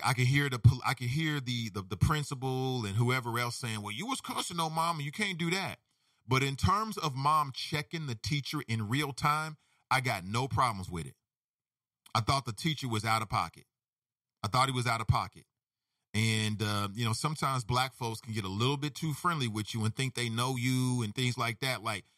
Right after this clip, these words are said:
know me in a good way, not in a negative way. So I had no problem with mom confronting the teacher right in real time in that space. Sometimes that's what you gotta do. You don't wanna wait. You wanna do it right then,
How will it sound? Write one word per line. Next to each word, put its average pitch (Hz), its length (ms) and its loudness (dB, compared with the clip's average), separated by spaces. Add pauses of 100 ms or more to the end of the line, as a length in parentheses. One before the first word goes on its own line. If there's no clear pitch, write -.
know 156 280 2
me 190 180 -4
in 147 80 -4
a 123 60 -2
good 127 280 -2
way, 101 300 -2 (180)
not 143 280 0
in 131 100 -4
a 113 60 -4
negative 117 420 -4
way. 80 240 -10 (680)
So 117 320 2
I 143 100 6
had 185 200 2
no 165 100 -2
problem 185 440 2
with 123 120 -6
mom 131 320 0
confronting 110 840 -4
the 101 80 -6
teacher 107 520 -2 (120)
right 120 400 2
in 120 160 -2
real 113 180 -2
time 110 440 0
in 104 180 -2
that 92 160 -4
space. 120 400 -8
Sometimes 110 380 -2
that's 104 100 -10
what 104 180 -4
you 107 60 -8
gotta 87 220 -6
do. 123 220 -2
You 98 120 -2
don't 107 140 0
wanna 101 140 -2
wait. 107 280 -2
You 110 60 -4
wanna 110 140 -2
do 95 140 -2
it 78 80 -8
right 98 360 -2
then, 104 280 -2